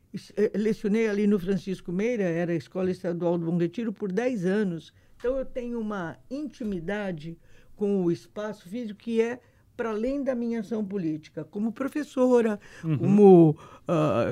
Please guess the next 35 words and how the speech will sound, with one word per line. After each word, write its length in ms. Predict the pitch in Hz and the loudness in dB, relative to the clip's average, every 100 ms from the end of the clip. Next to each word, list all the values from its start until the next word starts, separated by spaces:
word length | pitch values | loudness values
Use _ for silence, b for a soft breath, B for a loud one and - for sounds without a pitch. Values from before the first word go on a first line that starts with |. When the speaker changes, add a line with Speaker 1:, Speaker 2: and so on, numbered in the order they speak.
| 131 | -2
Speaker 1:
eu 40 | 160 | 2
era 120 | 160 | 2
professora 280 | 151 156 170 | 0 0 4
de 60 | 180 | 4
matemática, 540 | 180 226 226 240 - | 4 6 6 2 2
então 300 | 202 190 220 | 2 4 6
ensinar 580 | 220 208 202 185 170 160 B B - | 6 4 2 2 2 -2 B B -20
a 60 | |
tabuada 1000 | - 220 220 254 226 240 240 233 202 214 - B B | -6 -2 4 4 4 4 2 4 2 2 -4 B B
pra 140 | - 208 | -4 -4
aquela, 760 | 202 214 220 220 190 165 156 - _ | -2 0 2 2 2 0 -2 -12 _
pra 80 | - | -10
aquelas 360 | 170 196 185 170 | -6 -2 -2 2
meninas 540 | 185 170 214 226 202 | 2 4 6 6 4
e 60 | 170 | 2
pra 160 | - | -2
aqueles 300 | 151 180 185 | -2 0 2
meninos 560 | 180 180 208 240 190 165 B B B B B | 4 6 6 6 6 2 B B B B B
que 120 | 233 | -4
tinham 280 | 202 262 254 | -2 4 6
na 140 | 226 202 | 6 4
escola 680 | 185 - 247 247 196 175 185 B B | 0 4 4 6 4 2 -2 B B
o 80 | - | -8
seu 220 | 208 - 233 | -6 -2 0
maior 480 | 226 233 220 254 | 0 0 0 -2
poder 720 | 262 - 254 185 208 247 277 - | -4 -4 -4 -4 -2 -2 -2 -6
de 400 | 208 185 262 254 | -12 -6 -6 -6
ascensão 520 | - 220 240 214 233 233 | -6 -10 -8 -10 -8 -10
social, 500 | - 233 - 220 240 | -10 -14 -8 -4 -2
mesmo 600 | 226 302 302 190 214 190 | 0 -2 -4 -4 -4 -4
que 120 | 202 | -6
eles 220 | 180 175 | -6 -6
não 100 | 190 | -8
soubessem 500 | - 143 160 147 160 | -8 -8 -8 -8 -12
disso. 360 | - - - | -18 -20 -20